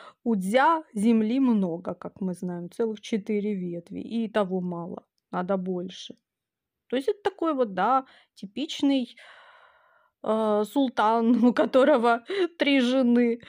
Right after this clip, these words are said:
а, и кроме этих жен еще куча наложниц.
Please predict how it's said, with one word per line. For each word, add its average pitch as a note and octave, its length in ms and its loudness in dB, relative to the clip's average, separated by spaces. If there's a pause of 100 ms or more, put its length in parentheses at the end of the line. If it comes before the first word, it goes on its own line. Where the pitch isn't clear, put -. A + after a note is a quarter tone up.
(280)
а, - 180 -6
и A#3 140 0
кроме A#3 420 2
этих A#3 280 0
жен C#4 220 0
еще A#3+ 220 -2
куча B3 300 -4
наложниц. F#3+ 920 -6